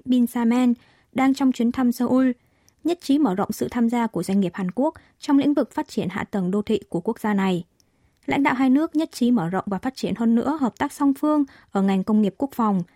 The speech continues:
lĩnh vực năng lượng tương lai. Văn phòng Tổng thống cho biết, hai nhà lãnh đạo đã trao đổi ý kiến một cách sâu rộng về tình hình phát triển quan hệ song phương, phương án tăng cường hợp tác thực chất, tình hình bán đảo Hàn Quốc và khu vực Trung Đông. Tổng thống Yoon đánh giá Ả Rập Xê Út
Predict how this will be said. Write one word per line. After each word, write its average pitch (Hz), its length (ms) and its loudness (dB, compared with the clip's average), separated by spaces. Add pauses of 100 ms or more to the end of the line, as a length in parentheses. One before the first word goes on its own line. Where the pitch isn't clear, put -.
(140)
lĩnh 247 160 0
vực 269 180 -2
năng 214 180 2
lượng 220 180 0
tương 214 160 0
lai. 220 280 2 (720)
Văn 233 140 0
phòng 208 200 0
Tổng - 180 -4
thống 202 180 0
cho 262 120 -2
biết, 294 220 0 (200)
hai 269 200 2
nhà 240 140 2
lãnh 233 180 0
đạo 233 180 0
đã - 120 -4
trao 233 180 -4
đổi 208 140 -4
ý 202 100 0
kiến 214 280 0
một 247 100 2
cách - 200 -8
sâu 262 220 -2
rộng 254 180 0 (340)
về 247 120 0
tình 233 160 2
hình 220 180 2
phát - 160 -4
triển 185 240 -2
quan 202 160 -2
hệ 208 140 -2
song 220 180 0
phương, 247 300 2 (360)
phương 311 200 0
án 277 160 2
tăng 285 180 0
cường 220 160 0
hợp 185 200 -4
tác 285 180 -6
thực - 180 -4
chất, 311 160 -2 (380)
tình 208 120 2
hình 185 180 2
bán 208 140 0
đảo 214 120 -2
Hàn 185 180 -4
Quốc 285 300 -4
và 185 140 -2
khu 202 160 -2
vực - 220 -6
Trung 214 180 0
Đông. 226 220 2 (640)
Tổng 202 160 0
thống 233 220 2
Yoon 285 200 4
đánh 247 180 2
giá 226 300 0
Ả 208 140 -2
Rập 202 120 -2
Xê - 140 -4
Út 330 200 -2